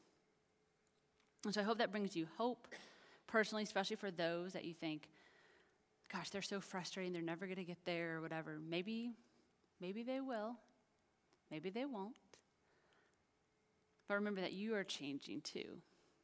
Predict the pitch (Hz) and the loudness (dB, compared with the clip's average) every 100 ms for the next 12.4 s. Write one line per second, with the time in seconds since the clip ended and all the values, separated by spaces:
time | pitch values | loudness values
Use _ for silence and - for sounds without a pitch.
0 | - 185 214 180 165 101 107 101 143 - | -6 0 2 0 -2 -2 -2 -4 -6 -4
1 | 175 170 - - - 185 185 190 170 170 | -6 -6 -16 -18 2 6 6 4 0 0
2 | 180 180 165 156 156 143 147 156 160 190 | 2 2 2 2 4 4 4 0 -4 -2
3 | 196 180 156 143 - 156 160 165 - 143 | -2 -2 -2 -4 -2 0 0 -2 -4 -2
4 | 139 143 156 - - - - - 156 156 | 2 2 2 -4 -18 -20 -20 -2 0 0
5 | 160 - 160 165 151 147 - - 147 143 | -2 0 2 2 2 -2 -4 -6 -4 -2
6 | 190 185 190 156 123 - 151 - 156 156 | -4 -2 -2 -2 -4 -6 -8 -6 -4 -2
7 | 151 156 - 180 196 160 - - - - | -4 -6 -8 -4 0 0 -2 -6 -10 -4
8 | - - - - - - - - - _ | -4 -4 -10 -20 -20 -20 -20 -20 -20 _
9 | _ _ _ _ _ _ _ _ _ _ | _ _ _ _ _ _ _ _ _ _
10 | _ _ - - 202 202 190 175 180 190 | _ _ -12 2 6 6 8 8 8 6
11 | 175 151 113 - 175 175 170 - - 151 | 2 2 2 -2 -4 -2 -4 -6 -2 0
12 | 156 160 - - | 0 -4 -10 -14